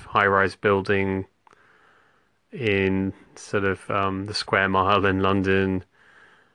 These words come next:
a bunch of people in suits sat around a big <laughs> conference table. Um, the kind of atmosphere and environment and setting that, uh, you know, some years ago would have been very unusual for me, but, um, now is, uh,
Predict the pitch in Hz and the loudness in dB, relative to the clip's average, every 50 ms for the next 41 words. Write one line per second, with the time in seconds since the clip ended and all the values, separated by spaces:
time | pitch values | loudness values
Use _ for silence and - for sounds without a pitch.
0 | _ _ _ _ _ - - 131 110 98 92 90 - 107 101 92 - 104 - - | _ _ _ _ _ -16 -8 -4 -2 0 0 0 0 0 0 0 -2 -4 -4 -4
1 | 101 92 - 101 95 92 92 90 - - - 107 98 98 98 92 - - - - | -6 -4 -2 -2 0 0 -2 -4 -6 -6 -4 -2 -2 -2 -2 -6 -8 -12 -12 -8
2 | - 104 92 - 113 101 95 92 92 92 - 101 92 - - - 120 101 - - | -6 -6 -4 -4 -2 -2 -2 -2 -4 -4 -4 -4 -4 -4 -4 -4 -4 -4 -4 -4
3 | - 98 92 - - - - 101 101 95 92 95 92 95 135 185 151 113 101 101 | -4 -4 -4 -6 -6 -4 0 0 0 2 0 0 -2 -4 -6 -4 -2 0 2 2
4 | 101 101 101 98 98 _ _ _ _ _ _ - 120 113 - - 127 117 110 104 | 2 0 0 -2 -4 _ _ _ _ _ _ -4 -2 -2 0 2 2 4 4 2
5 | 95 - - 113 - 107 101 92 - - 104 98 95 95 95 95 95 98 95 95 | 0 0 -4 -4 -4 -4 -8 -6 -2 0 2 2 2 2 2 2 4 4 2 2
6 | 95 92 92 - - - 98 95 - - - 107 92 - - 104 95 95 95 95 | -2 -4 -6 -8 -12 -14 -14 -14 -12 -6 -4 -4 -4 -4 -4 -6 -4 -4 -4 -6
7 | - - - - - 95 92 95 104 _ _ _ _ _ _ _ _ _ _ _ | -8 -10 -10 -6 -4 -4 -4 -4 -8 _ _ _ _ _ _ _ _ _ _ _
8 | _ _ _ _ _ _ _ _ _ _ _ _ _ _ - - 107 104 101 101 | _ _ _ _ _ _ _ _ _ _ _ _ _ _ -6 -2 0 2 2 2
9 | 95 - - 107 104 104 101 101 98 95 107 110 - 101 95 95 101 101 110 110 | 0 0 0 2 4 4 6 4 4 4 2 0 0 2 2 2 0 -2 -2 0
10 | - 101 98 98 98 101 104 - 107 101 98 101 101 101 98 98 101 95 - - | 0 0 0 0 -2 -2 -2 -2 0 2 2 2 0 0 -2 -2 -2 -4 -4 -6
11 | 107 98 - - - 107 101 98 98 98 101 - 113 - - - - - - - | -6 -6 -8 -8 -8 -6 -4 -2 -4 -4 -6 -6 -8 -10 -10 -10 -16 -14 -12 -10
12 | 113 113 110 110 110 95 - 117 110 107 104 104 101 98 101 104 101 98 - - | -8 -8 -8 -8 -10 -8 -6 -4 -2 0 0 0 0 0 0 -2 -4 -6 -6 -4
13 | - 101 101 101 104 | -2 -2 -2 -2 -4